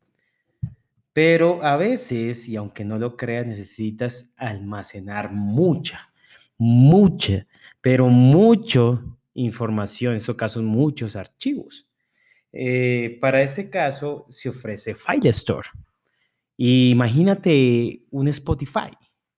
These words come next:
¿Cuántos millones de canciones, imágenes no tiene? Imagínate un Instagram. Imagínate,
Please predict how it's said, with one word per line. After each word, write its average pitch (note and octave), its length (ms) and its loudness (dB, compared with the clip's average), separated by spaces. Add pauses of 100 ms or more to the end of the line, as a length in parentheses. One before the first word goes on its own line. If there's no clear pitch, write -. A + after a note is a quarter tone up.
(300)
¿Cuántos C#3+ 760 -2
millones A#2 760 -4
de A2 140 -10
canciones, A2+ 920 -8
imágenes A2 640 -8
no G2 140 -14
tiene? E3 460 -12 (880)
Imagínate A#2+ 720 -2
un G#2+ 320 -8
Instagram. G#2+ 760 -12 (360)
Imagínate, A#2 1200 -4